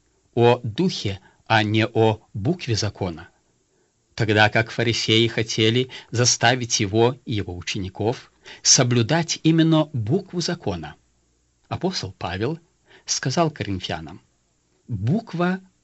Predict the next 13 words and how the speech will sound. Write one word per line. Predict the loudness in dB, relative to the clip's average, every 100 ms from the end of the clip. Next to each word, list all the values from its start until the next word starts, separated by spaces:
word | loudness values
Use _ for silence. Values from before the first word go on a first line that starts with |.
| _ _
убивает, | -2 2 2 0 -4 -16 -20 _ _ _ _ _ -4
а | 0 0
дух | 0 -2 -4 -12 _
животворит". | -6 -4 -4 -4 -4 -4 -10 -20 _ _ _ _ _
Второе | -16 -8 -4 -4
Коринфянам | -4 -6 -6 -4 -2 0 -2
три | -4 -4 -4 -6
шесть. | -10 -10 -8 -10 -12 _ _ _ _ _ _
Иисус | 0 2 2 0 -2 0
и |
его | 0 2 0
ученики | -2 -2 -2 -2 -2 -2
старались | -2 -4 2 4 4 0 -6